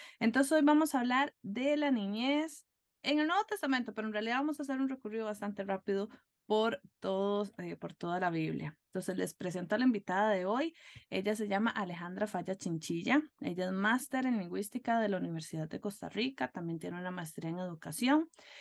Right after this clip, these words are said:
y está estrenando su título de licenciada en Ciencias Bíblicas de la Universidad Bíblica Latinoamericana.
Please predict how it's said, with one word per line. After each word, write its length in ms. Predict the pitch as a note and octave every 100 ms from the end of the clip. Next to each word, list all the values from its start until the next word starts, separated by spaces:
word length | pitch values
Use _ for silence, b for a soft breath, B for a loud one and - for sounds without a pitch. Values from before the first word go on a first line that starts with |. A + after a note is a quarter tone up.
| B B
y 400 | - A#3 C4+ E4+ - _ -
está 260 | G3+ G3+ G#3
estrenando 680 | - A#3 A3+ A3+ A#3+ A#3
su 100 | G#3+
título 380 | G3+ A3 A3+ A3+
de 140 | A3 G#3
licenciada 760 | G3 F3+ E3+ D#3+ G#3 A3+ A#3+
en 80 | A#3
Ciencias 360 | A3 G#3 G#3 G3+
Bíblicas 420 | G#3+ A3+ A3+ G#3
de 100 | F#3
la 80 | F3
Universidad 440 | E3+ D#3+ E3 E3+ F#3+
Bíblica 520 | G#3 G#3+ A3 A3 G#3+
Latinoamericana. 1080 | - F#3 - F3+ E3 E3 D#3+ A#3+ C#4 E4+ F#4+